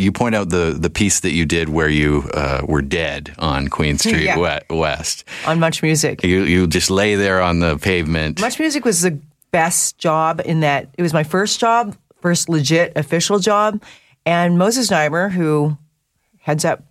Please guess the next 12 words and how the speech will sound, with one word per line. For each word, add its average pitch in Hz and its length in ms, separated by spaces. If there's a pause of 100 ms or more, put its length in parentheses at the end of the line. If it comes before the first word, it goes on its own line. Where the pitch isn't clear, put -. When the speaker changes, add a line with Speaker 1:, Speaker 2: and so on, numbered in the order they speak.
(140)
Speaker 2:
Classical 151 440
F 147 200
M, 131 240
still, 139 520 (140)
uh, 135 220 (100)
now, 147 460
now 151 420
radio 180 460
maker 151 400
and 143 220
magazine 151 460
maker. 151 380